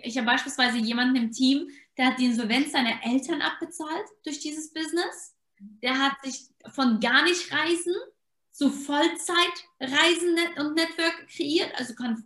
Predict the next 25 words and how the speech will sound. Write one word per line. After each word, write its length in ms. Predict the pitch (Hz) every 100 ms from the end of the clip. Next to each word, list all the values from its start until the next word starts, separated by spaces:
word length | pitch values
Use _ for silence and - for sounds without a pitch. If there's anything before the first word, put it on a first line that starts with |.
| -
Vollzeit 420 | 262 339 349 294
unterwegs 460 | 294 294 269 294
sein, 240 | - 269 262
von 180 | 247 233
überall 260 | 277 320
aus 200 | 339 -
arbeiten. 560 | - 320 330 339 339 339 - - - _ _ _
Ich 160 | - 277
habe 120 | 226
jemanden 380 | 285 294 277 277
im 140 | 254
Team, 280 | 285 311 320
die 380 | 277 269 254 _ _ _ _
für 120 | 269
sich 300 | 220 330 370
und 140 | 285
ihre 180 | 254 262
Mama 440 | 240 254 320 320 330 -
eine 380 | 262 262 254 254
Incentive-Reise 920 | 233 - 311 339 370 - 294 294 277
für 140 | 277 247
fünf 260 | - 294
Tage 240 | - 262 240
Mexiko 720 | 226 254 285 - - 330 311
kreiert, 460 | - 277 311 320